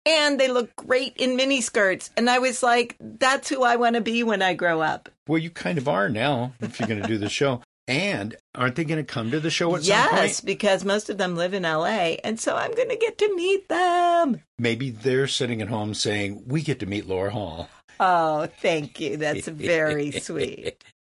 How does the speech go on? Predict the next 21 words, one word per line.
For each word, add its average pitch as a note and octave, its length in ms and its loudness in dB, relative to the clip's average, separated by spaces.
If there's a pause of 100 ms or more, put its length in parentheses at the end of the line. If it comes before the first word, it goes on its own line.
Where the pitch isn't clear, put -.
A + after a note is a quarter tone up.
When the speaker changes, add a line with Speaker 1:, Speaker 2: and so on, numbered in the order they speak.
(120)
Speaker 2:
Last D#3+ 380 0
episode, B2 760 -4
I G#2+ 340 -2
told A2 300 -6
a G#2 60 -2
story A2 420 0
about G2 300 -2
when G2 180 -4
I G2 120 -4
moved G2 300 -4
to G#2 60 -6
Little F#2+ 300 -2
Italy G2 420 -4
in G2+ 180 -10
Chicago G#2+ 600 -4
at F#2 80 -2
the - 80 -6
beginning B2 420 -4
of G2+ 60 -8
my F2+ 160 -8
career. F#2 560 -6